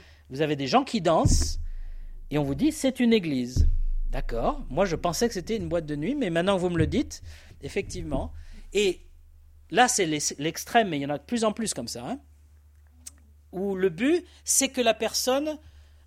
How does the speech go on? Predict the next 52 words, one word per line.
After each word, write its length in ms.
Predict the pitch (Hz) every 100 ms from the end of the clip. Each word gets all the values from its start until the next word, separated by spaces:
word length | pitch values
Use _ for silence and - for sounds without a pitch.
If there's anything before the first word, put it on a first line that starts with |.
| 175
euh, 560 | 180 175 165 156 -
ne 140 | 180 190
soit 280 | - 240 226
pas 120 | 240
trop, 540 | - 254 262 262 254
euh, 160 | 220 202
touchée 480 | - 233 - 262 269
par 160 | 226
la, 500 | 202 202 180 180 151
la 140 | 156 160
différence. 840 | 220 240 240 214 151 - - - _ _ _ _ -
Mais 100 | 208
au 40 |
contraire, 420 | 220 294 - 330
un 80 | 262
chrétien, 420 | - 247 240 262
il 140 | 233 202
est 80 | 220
différent, 580 | 294 294 320 320 302
il, 340 | 226 208 190 190
il 80 | 180
n'est 80 |
pas 180 | 220 349
comme 220 | 339 247
le 60 | 202
monde. 180 | 190 180
Jésus 240 | 196 202
a 40 | 185
dit, « 120 | 233
Vous 80 | 202
n'êtes 240 | 180 -
plus 200 | - 320
de 120 | 269
ce 140 | 175 170
monde, 300 | 143 131 127
hein. » 120 | 220 - _ _ _ _ _ -
Alors, 180 | 170 226
on 40 | 220
ne 60 |
doit 160 | 220 208
pas 120 | 339
non 160 | 285 202
plus 380 | 226 285 320 - - - -
être 280 | 156 196 -
un 120 | 151
frigo, 540 | 127 - 269 269 269 117
hein, 140 | 143 180
où, 300 | 131 123 120
euh, 200 | 113 110
quand 200 | 165 151
on 60 | 147
rentre, 480 | 190 262 - 139